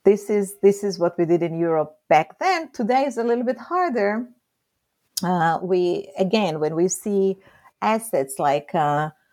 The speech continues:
we recently had the oil tanker of Iran,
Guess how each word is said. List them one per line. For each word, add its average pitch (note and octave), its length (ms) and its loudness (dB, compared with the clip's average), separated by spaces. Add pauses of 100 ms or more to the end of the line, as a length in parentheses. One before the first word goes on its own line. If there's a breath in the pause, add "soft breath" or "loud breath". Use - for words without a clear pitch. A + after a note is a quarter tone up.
(140)
we F3+ 180 -2
recently G3 520 0
had F#3 380 -2
the F3 200 -2
oil F#3 360 0
tanker F#3 580 -2
of D#3 220 -2
Iran, D#3+ 600 0